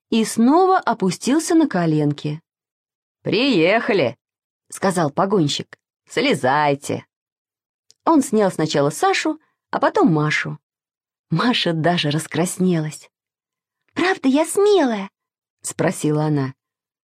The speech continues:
«Еще какая смелая!» сказала тетя. «Ну, пахнет он плохо», сказал Саша. «Верблюд очень плохо пахнет. Ему надо принять ванну. И волосы у него тоже грязные».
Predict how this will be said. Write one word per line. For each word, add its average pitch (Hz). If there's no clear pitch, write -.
«Еще 151
какая 254
смелая!» 185
сказала 170
тетя. 143
«Ну, 302
пахнет 285
он 147
плохо», 226
сказал 294
Саша. 185
«Верблюд 381
очень 277
плохо 330
пахнет. 180
Ему 320
надо 320
принять 330
ванну. 190
И 277
волосы 311
у 214
него 202
тоже 185
грязные». 175